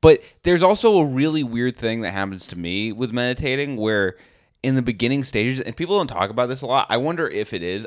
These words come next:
I, part of the reason why I'm saying this is I do wanna hear other people's perspective on this because I might be crazy. But I feel like when I start meditating, I am, like, the first stages, like, the first few months, I get, like, more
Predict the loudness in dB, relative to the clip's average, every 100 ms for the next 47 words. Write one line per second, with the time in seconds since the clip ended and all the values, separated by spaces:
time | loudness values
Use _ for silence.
0 | -6 -4 0 -2 -2 -8 -6 -2 -4 -4
1 | -4 -4 -6 -6 -8 -10 -6 -6 -4 -6
2 | -6 -4 -6 -8 -8 -6 -4 -4 -6 -10
3 | -10 -12 -12 -16 -12 -12 -10 -8 -8 -8
4 | -10 -8 -8 -8 -12 -16 -18 -16 -16 -16
5 | -16 -18 _ _ -8 -4 -4 -4 -4 -4
6 | -4 -4 -2 -2 -6 -8 -6 -4 -4 -4
7 | -8 -12 _ _ _ _ _ _ _ _
8 | -2 2 4 4 0 -4 -6 _ _ _
9 | _ _ _ _ _ -2 -2 -2 0 0
10 | 2 0 0 4 4 4 -2 -2 -2 -2
11 | -4 -6 -2 -2 0 -2 -2 -2 -6 -8
12 | -8 -4 -2 0 0 -2 -6 _ _ -10
13 | -4 0 2 4 4 2 -2